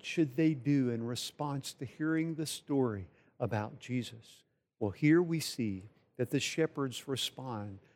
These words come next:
by doing three things. They respond by listening to the word that's given to them. They respond by believing that word and la-, and acting upon it. And thirdly,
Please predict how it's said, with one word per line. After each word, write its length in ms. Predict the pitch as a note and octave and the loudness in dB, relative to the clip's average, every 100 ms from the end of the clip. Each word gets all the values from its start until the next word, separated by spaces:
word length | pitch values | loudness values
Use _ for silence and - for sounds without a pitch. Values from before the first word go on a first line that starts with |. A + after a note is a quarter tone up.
| _ _ | _ _
by 160 | C3 | 4
doing 360 | C3 C#3 C#3+ C3+ | 4 4 4 2
three 280 | - D3 D3+ | -2 -2 -2
things. 680 | - A2 G2 F2+ - - _ _ _ _ - | -2 -6 -8 -10 -14 -16 _ _ _ _ 4
They 80 | D#3 | 6
respond 640 | D3 C3+ - D3+ D3 C#3+ | 6 0 -2 -2 0 2
by 200 | C3 C3+ | 2 2
listening 840 | C3 B2+ C3 G#3+ - - G#2+ G2 G2+ _ _ | 2 2 6 6 4 -2 -6 -6 -12 _ _
to 100 | C3+ | -2
the 120 | A#2+ | 0
word 580 | B2 B2+ D#3 D3+ G2+ G#2 F#2 _ - | 0 2 2 2 -2 -6 -14 _ -4
that's 300 | A#2 - A2+ | -4 -4 -4
given 400 | B2 A#2+ A#2 A2+ | -2 0 -2 -6
to 260 | - C#3 | -4 -4
them. 320 | A#2 G2+ A2 A#2+ _ _ _ _ _ - | -4 -8 -10 -16 _ _ _ _ _ 8
They 380 | D#3 D3+ C#3 - - | 10 10 6 -2 6
respond 720 | E3 - - F3+ F3+ E3+ C#3 | 8 6 2 0 4 4 4
by 220 | D#3 D#3+ | 4 4
believing 1040 | C3+ D#3+ E3 E3 F3+ A3+ B3+ F3 G2+ F2 G2+ C#3 | 6 6 6 6 8 8 8 6 4 -2 -12 4
that 280 | D3+ C3 - | 6 6 2
word 480 | A2+ A#2 G#2 B2 - _ _ _ - | 0 0 -2 -10 -20 _ _ _ 2
and 320 | C3+ B2 B2 | 4 6 2
la-, 360 | - C#3 C#3+ E3+ | 2 4 4 2
and 220 | - B2 C3+ | 0 -2 0
acting 460 | C#3 F#3 - G#2+ | 0 -2 -6 -6
upon 360 | G#2+ - A2 G2+ | -6 -6 -4 -2
it. 140 | B2 | -4
And 260 | D#3 C#3 C#3+ | 0 0 2
thirdly, 560 | D3+ G#3 G3+ A2+ G#2 | 4 4 2 -2 -2